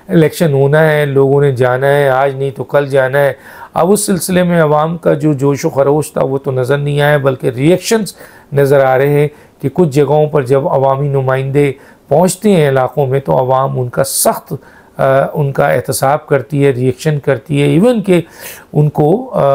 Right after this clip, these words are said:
आपके सख्त बुरा भला भी कहा जाता है और उनको, आ, उनकी कारकर्दगी के उनके ऊपर ताने दिए जाते हैं। ऐसी सूरत हाल में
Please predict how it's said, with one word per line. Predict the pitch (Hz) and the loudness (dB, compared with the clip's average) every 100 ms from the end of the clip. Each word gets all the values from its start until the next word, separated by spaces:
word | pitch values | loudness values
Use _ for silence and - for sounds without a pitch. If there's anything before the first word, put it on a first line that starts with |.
| 139 - | 0 -2
आपके | 139 135 - 143 165 190 - _ | -2 -2 -4 -2 -2 -2 -8 _
सख्त | - 277 294 156 | -4 -2 -2 -2
बुरा | 139 151 | 2 2
भला | 139 135 131 | 2 2 2
भी | 127 | 0
कहा | 135 127 123 | -4 -4 -2
जाता | 120 123 - | 0 0 2
है | 131 143 - - - - | 0 0 -4 -16 -18 -2
और | 139 139 160 - | 0 0 -2 -2
उनको, | 147 139 143 139 180 - - _ | -2 -2 0 2 0 -6 -20 _
आ, | 139 139 | -2 -2
उनकी | - 160 156 151 | 0 -2 0 -2
कारकर्दगी | - 139 135 139 127 139 156 | 0 0 0 -2 -2 0 0
के | - | 2
उनके | 135 123 120 139 | 0 0 -2 -4
ऊपर | 127 190 | -2 -4
ताने | 185 135 139 135 | -2 -2 -2 -2
दिए | 120 120 | -2 -2
जाते | 117 123 160 | 0 -2 -2
हैं। | 151 | -2
ऐसी | 151 214 | 0 0
सूरत | 196 214 196 | 0 0 2
हाल | 226 165 165 | 2 2 2
में | 165 175 | 2 0